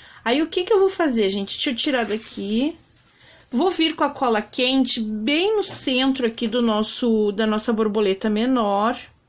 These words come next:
Passei um risquinho só de cola.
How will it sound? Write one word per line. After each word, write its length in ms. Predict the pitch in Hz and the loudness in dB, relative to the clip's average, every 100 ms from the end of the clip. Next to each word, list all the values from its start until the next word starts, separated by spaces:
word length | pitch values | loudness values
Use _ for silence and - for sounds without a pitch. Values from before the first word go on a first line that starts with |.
| _ _ _ _ _ _ _ _ _ _ _ _ _ _ _ _ _ _ - - - - - - | _ _ _ _ _ _ _ _ _ _ _ _ _ _ _ _ _ _ -18 -18 -18 -20 -20 -4
Passei 380 | 262 269 - 240 | 0 0 0 2
um 40 | |
risquinho 640 | 247 269 - - 320 427 440 | 2 2 -2 -4 -2 0 0
só 200 | - 294 | 0 0
de 160 | 262 - | 0 -4
cola. 600 | - 202 175 202 285 311 | -2 0 2 2 0 -2